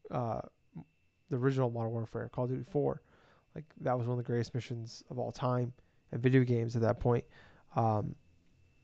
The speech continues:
and, like, Chernobyl and all that. And I got to that mission, I did that mission,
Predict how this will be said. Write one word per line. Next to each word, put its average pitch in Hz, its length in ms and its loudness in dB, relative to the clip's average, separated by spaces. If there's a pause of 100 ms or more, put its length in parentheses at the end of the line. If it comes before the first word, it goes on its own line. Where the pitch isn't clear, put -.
(140)
and, 123 400 8
like, 120 100 6
Chernobyl 120 480 8
and 117 80 8
all 113 160 8
that. 117 340 12
And 127 360 10 (1080)
I 151 60 12
got 160 120 12
to 180 80 12
that 151 100 12
mission, 156 360 12
I 131 60 10
did 139 180 10
that 139 140 10
mission, 143 400 10